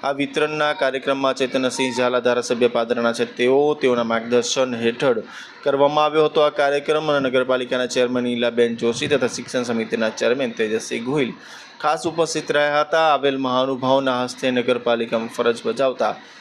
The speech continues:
સફાઈ કામદારોને અનાજની કીટનું વિતરણ કરવામાં આવ્યું હતું અને મોટી સંખ્યામાં તમામ જે લાભાર્થીઓ છે, તે તમામ લાભાર્થીઓએ લાભ લીધો હતો.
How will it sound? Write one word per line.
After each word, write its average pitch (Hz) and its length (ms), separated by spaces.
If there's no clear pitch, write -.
સફાઈ 165 440
કામદારોને 151 680
અનાજની 135 520
કીટનું 131 460
વિતરણ 120 440
કરવામાં 120 520
આવ્યું 135 240
હતું 170 220
અને 135 140
મોટી 120 260
સંખ્યામાં 117 800
તમામ 139 840
જે 139 160
લાભાર્થીઓ 131 800
છે, 127 300
તે 127 100
તમામ 117 360
લાભાર્થીઓએ 117 600
લાભ 110 300
લીધો 113 320
હતો. 113 540